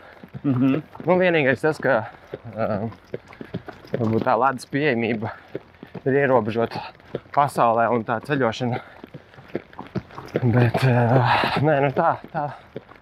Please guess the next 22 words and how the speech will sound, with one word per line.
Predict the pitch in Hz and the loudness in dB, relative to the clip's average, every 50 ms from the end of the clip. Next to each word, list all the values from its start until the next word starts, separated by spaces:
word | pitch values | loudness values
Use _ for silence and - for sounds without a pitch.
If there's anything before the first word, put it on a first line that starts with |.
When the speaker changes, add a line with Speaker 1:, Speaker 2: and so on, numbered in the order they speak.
| - - | -20 0
Speaker 2:
kaut | - 196 185 | 0 2 2
kā | - 170 165 185 | 4 4 4 4
adaptējos | 156 156 - - 139 120 123 127 110 - | 2 0 0 2 2 2 2 2 0 0
jau | 147 151 | 0 0
arī, | 156 143 127 104 | 2 2 2 2
nu. | 98 127 123 101 - - _ - - - - - - - - - - - - _ - - | 2 0 -2 -4 -8 -18 _ -20 -20 -20 -20 -20 -20 -20 -20 -20 -20 -20 -20 _ -20 -20
Skatos, | - - 120 139 131 120 117 | -4 0 2 2 4 4 2
Speaker 1:
Mhm. | 113 | 2
Speaker 2:
uz | 120 | 0
kuriem | 120 123 123 110 110 117 | 0 2 2 2 2 2
braukt | 117 127 135 123 - 120 | 2 2 2 0 -2 -4
un, | 117 117 104 - - - - - - - - - - - | -6 -6 -6 -8 -12 -12 -12 -14 -14 -20 -20 -16 -8 -8
un | 113 | -8
plānoju | 98 - 131 127 131 131 117 123 107 | -2 2 2 2 4 4 2 2 2
mazliet | 123 123 113 135 123 110 | 0 0 2 2 2 2
viņu | 120 104 - | 0 -4 -2
savādāk, | 143 135 123 101 101 104 98 107 98 107 | 0 2 4 4 4 2 0 -2 -2 -4
bet, | 107 - - - - - - - - - - - - - - - - - - - - | -8 -8 -8 -16 -18 -18 -20 -20 -20 -12 -12 -12 -12 -12 -20 -20 -20 -18 -18 -10 -6
bet | - 127 - | -6 -2 2
tā | 151 143 120 | 2 2 2
pa | - 139 | 2 2
lielam, | 143 160 175 196 208 214 208 180 170 | 2 4 4 6 6 6 6 4 2